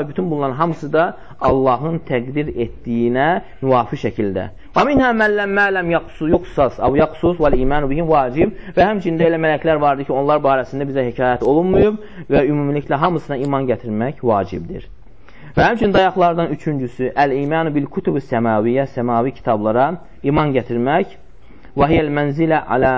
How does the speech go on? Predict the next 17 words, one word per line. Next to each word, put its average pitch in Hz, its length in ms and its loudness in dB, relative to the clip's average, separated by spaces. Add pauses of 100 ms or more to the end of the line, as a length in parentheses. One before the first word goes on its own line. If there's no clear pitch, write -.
(300)
rusulillahi 135 680 2
li 127 100 0
hidayə-, 127 420 2
munəzzələ 135 480 0
alə 123 200 4
rusulillahi 139 560 2
li 135 120 -2
hidayətin 127 480 2
nəs", 151 200 0 (340)
və 143 140 2
bu 175 80 4
kitablarda 139 680 2 (380)
Allahın 160 460 2
elçilərinə 147 600 2
nazil 127 320 2
edilmişdir 151 500 -2
ki, 143 160 0